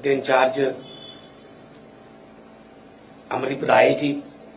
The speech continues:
ਜੈਸਵਾਲ ਸਾਹਿਬ, ਹਰਚਰਨ ਭੁੱਲਰ ਜੀ, ਡੀ ਸੀ ਸਾਹਿਬਾ, ਜਿੰਨੇ ਵੀ ਪੁਲਿਸ ਪ੍ਰਸ਼ਾਸਨ ਤੇ ਸਿਵਲ ਪ੍ਰਸ਼ਾਸਨ ਦੇ ਅਫਸਰ ਆਏ ਨੇ,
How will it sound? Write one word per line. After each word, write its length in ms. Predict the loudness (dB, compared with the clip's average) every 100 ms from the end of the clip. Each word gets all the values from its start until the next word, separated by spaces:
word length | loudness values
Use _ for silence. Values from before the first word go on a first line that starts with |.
| -20 -20 -20 -20 -20 -20 -20 -20 -20 -20 -20 -20 -20 -20 -20 -2
ਜੈਸਵਾਲ 420 | -2 0 2 2
ਸਾਹਿਬ, 440 | 2 -2 -2 -4 -12 -20 -20 -16 -12
ਹਰਚਰਨ 300 | -4 -2 -2
ਭੁੱਲਰ 300 | -4 -2 -2
ਜੀ, 260 | -4 -6 -6 -14 -20 -20 -20 -20 -20 -8
ਡੀ 100 | -6
ਸੀ 140 | -4
ਸਾਹਿਬਾ, 580 | 2 4 6 6 4 2 -8 -18 -20 -20 -20 -20 -20 -20 -20 -20 -20 -20 -20 -20 -4
ਜਿੰਨੇ 220 | 2 6
ਵੀ 420 | 10 12 12 8 2 -6 -10 -10 -10 -10 -10 -10 4
ਪੁਲਿਸ 180 | 6 8
ਪ੍ਰਸ਼ਾਸਨ 640 | 8 8 8 10 10 10 6 -2 -8 -10 -10 -10 -10 -8 -8 -8 -8 -8 -8 -8 -8 -8 -8 0
ਤੇ 60 | 4
ਸਿਵਲ 300 | 10 12 12
ਪ੍ਰਸ਼ਾਸਨ 460 | 12 10 10 12 12
ਦੇ 160 | 12
ਅਫਸਰ 220 | 10 10
ਆਏ 160 | 10 10
ਨੇ, 240 | 10 8